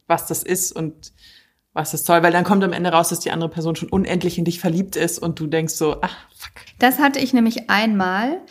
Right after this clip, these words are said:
Speaker 2: dass, äh, jemand aus so dem erweiterten Freundeskreis, ähm, auf einmal so ein bisschen um mich rumgeschwirrt
Speaker 1: Mhm.
Speaker 2: ist beim, beim Ausgehen. Und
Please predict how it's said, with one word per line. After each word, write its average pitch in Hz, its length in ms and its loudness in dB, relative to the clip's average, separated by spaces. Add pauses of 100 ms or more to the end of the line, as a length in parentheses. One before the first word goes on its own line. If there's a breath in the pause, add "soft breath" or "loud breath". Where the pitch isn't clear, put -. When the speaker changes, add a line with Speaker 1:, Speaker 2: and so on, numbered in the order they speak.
(360 loud breath)
Speaker 2:
dass, 208 460 -2
äh, 202 200 2
jemand 214 360 2
aus 196 160 -2
so 202 80 0
dem 190 160 0
erweiterten 220 640 0
Freundeskreis, 247 1300 0
ähm, 214 400 0
auf 202 180 -4
einmal 214 280 2
so 208 80 2
ein 196 80 4
bisschen 208 320 0
um 202 100 0
mich 196 220 -2
rumgeschwirrt 170 960 -2
Speaker 1:
Mhm. 185 80 -6
Speaker 2:
ist - 240 -8
beim, 160 640 -4
beim 160 160 -6
Ausgehen. 156 680 -4
Und 170 340 -6